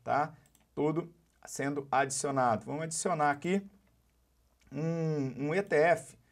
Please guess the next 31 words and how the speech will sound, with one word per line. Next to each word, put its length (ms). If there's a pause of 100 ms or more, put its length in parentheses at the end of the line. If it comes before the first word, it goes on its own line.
(320)
tá? 140
Vamos 200
pegar 240
um 140
E 80
T 120
F 380
aqui, 480 (1300)
aqui 340
logo 380
na 80
corretora 500
Inter. 540 (1040)
Vamos 220
pegar 300
aqui 280
o 120
bova 500
onze, 580 (160)
tá? 240
Vamos 220
imaginar 300
que 40
você 100
comprou 340
dez 420
cotas, 640 (320)
tá? 160
Do 340
bova 420
onze. 520